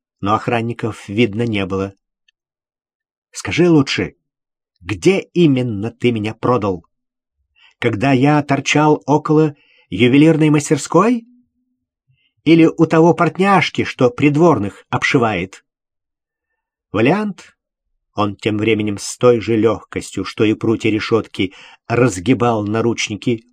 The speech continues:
у Клар на запястьях, только укоризненно покачал головой. "Нет, вы его только послушайте", шепнул он Кларе. "Этот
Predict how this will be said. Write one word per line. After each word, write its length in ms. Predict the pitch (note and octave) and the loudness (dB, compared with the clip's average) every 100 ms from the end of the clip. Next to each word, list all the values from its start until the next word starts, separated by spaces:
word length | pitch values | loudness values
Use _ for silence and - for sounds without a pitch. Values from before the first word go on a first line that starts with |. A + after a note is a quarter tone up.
| - | -8
у 80 | |
Клар 320 | B2+ B2+ B2 B2 | -6 -4 -4 -4
на 140 | A#2+ | -4
запястьях, 680 | B2 - C3 - - D#3+ _ _ _ _ _ | -4 -4 -4 -6 -8 -10 _ _ _ _ _
только 360 | F3+ E3+ F3+ - | 0 0 -2 -2
укоризненно 880 | D3+ C#3+ C#3+ E3+ F#3+ D#3 E3 E3 E3 - _ _ | -2 0 2 2 0 -2 0 0 -2 -8 _ _
покачал 480 | G2 - - C3 C#3+ | -8 -8 -4 -2 -2
головой. 640 | B2 A#2+ G#2 A2 A2 G2+ _ _ _ _ _ _ _ _ _ _ _ _ - | 0 0 4 2 2 -4 _ _ _ _ _ _ _ _ _ _ _ _ -12
"Нет, 280 | A#2+ D3 _ - - - _ _ _ | -8 -8 _ -20 -20 -20 _ _ _
вы 200 | - F#2 | -8 -6
его 120 | G2+ | -4
только 580 | G2 - G#3+ G#3 - F#3 - | -4 -2 -4 -4 -10 -14 -12
послушайте", 960 | - - - F2+ F#2+ F#2 E2+ - F2+ F2+ _ _ _ _ - | -10 -10 -8 -8 -6 -6 -8 -6 -8 -8 _ _ _ _ -8
шепнул 420 | - G2 G2+ G#2+ A2 | -6 -6 -2 -4 -2
он 240 | A2+ A#2 | -4 -4
Кларе. 500 | - G#2 F#2 F2+ F#2 _ _ _ _ _ _ _ _ | -6 -4 -2 -4 -8 _ _ _ _ _ _ _ _
"Этот 320 | F3+ - E3+ | -4 -4 -6